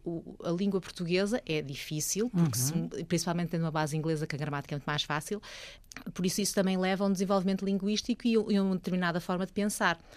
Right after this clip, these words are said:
Speaker 1: E para além disso, todos os, todos os anos os meus filhos vêm para Portugal passar as férias do verão e ficam, eh, ficam com a minha família. E, portanto, as férias de verão são sempre, o meu filho mais novo vai para o infantário, onde ele é per-, perfeitamente integrado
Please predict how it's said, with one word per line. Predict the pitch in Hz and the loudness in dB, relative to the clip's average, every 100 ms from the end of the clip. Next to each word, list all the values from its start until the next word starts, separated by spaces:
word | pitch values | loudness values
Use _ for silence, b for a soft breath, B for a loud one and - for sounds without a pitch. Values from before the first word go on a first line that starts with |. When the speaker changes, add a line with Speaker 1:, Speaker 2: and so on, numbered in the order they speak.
| B B B | B B B
Speaker 1:
E | 277 | 0
para | - 294 | 4 4
além | 285 277 262 | 6 6 6
disso, | 170 - | 4 0
todos | - 160 156 | -2 -2 0
os, | 175 185 | 0 0
todos | - 190 175 | 4 4 6
os | 185 175 | 6 6
anos | 180 160 165 | 4 4 2
os | 175 | 2
meus | 165 | 2
filhos | - 170 | 0 0
vêm | 170 170 | 0 -2
para | 175 | -2
Portugal | - 180 185 | -2 0 0
passar | - 190 | 0 -2
as | |
férias | - 190 180 | 0 0 0
do | 185 | 0
verão | 185 170 B B B | 2 0 B B B
e | 170 | -4
ficam, | 185 170 175 180 - | -2 0 0 -2 -4
eh, | 170 160 160 | -4 -2 -4
ficam | - 147 156 | -6 -6 -4
com | - | -4
a | 147 | -4
minha | 151 | -4
família. | 151 175 160 147 147 B B B - | -2 -2 0 -2 -6 B B B -6
E, | 165 | -6
portanto, | - - 151 - | -6 -4 -4 -4
as | 165 160 | -4 0
férias | 175 175 | 2 0
de | 156 | 0
verão | 156 147 | 0 0
são | 143 165 | 0 -2
sempre, | 151 196 170 151 151 - | 0 0 0 -2 -8 -6
o | |
meu | 156 156 | -4 -4
filho | - 156 | -4 -2
mais | 156 143 | -2 -2
novo | 160 | -4
vai | 143 143 | -4 -4
para | 143 | -4
o | |
infantário, | 143 165 208 233 320 311 b b 170 | -4 -2 4 4 4 -4 b b -4
onde | 160 156 | -2 0
ele | 151 143 | 0 -2
é | 143 - | -4 -10
per-, | - 151 151 - - - | -14 -14 -12 -12 -14 -12
perfeitamente | - 160 160 151 156 147 - 160 - | -6 -4 -2 -2 -2 -6 -6 -6 -4
integrado | 175 170 175 143 165 175 190 165 131 | -2 -2 -2 0 4 6 6 4 -2